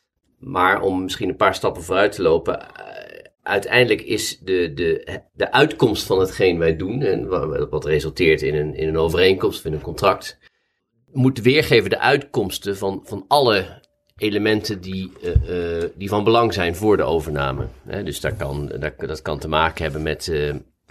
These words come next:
punten die van belang zijn vanuit financieel perspectief, punten die van belang zijn vanuit fiscaal perspectief. Nou ja, noem het maar op. Dat zijn allemaal elementen die een rol kunnen spelen bij een overname. En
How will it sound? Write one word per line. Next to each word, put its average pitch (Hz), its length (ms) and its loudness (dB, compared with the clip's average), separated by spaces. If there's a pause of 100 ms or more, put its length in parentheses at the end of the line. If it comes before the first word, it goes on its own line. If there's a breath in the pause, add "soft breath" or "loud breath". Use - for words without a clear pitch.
(140)
punten 85 280 0
die 85 120 -6
van 82 140 0
belang 92 320 4
zijn 80 240 2
vanuit 78 320 0
financieel 92 460 4
perspectief, 101 640 0
punten 90 260 -4
die 85 80 -6
van 80 140 -6
belang 85 280 -2
zijn 78 200 -4
vanuit 85 220 -10
fiscaal 120 440 0
perspectief. - 760 -4 (600)
Nou 85 160 -2
ja, 71 340 -8
noem 127 180 6
het 113 100 4
maar 107 100 4
op. 104 340 4 (380 soft breath)
Dat 113 140 -6
zijn 127 140 0
allemaal 127 340 4
elementen 113 600 0
die 104 200 -6
een 110 140 0
rol 123 240 6
kunnen 101 220 -4
spelen 90 380 -2
bij 82 140 -2
een 78 100 -6
overname. 113 680 -4 (420 soft breath)
En 98 440 -4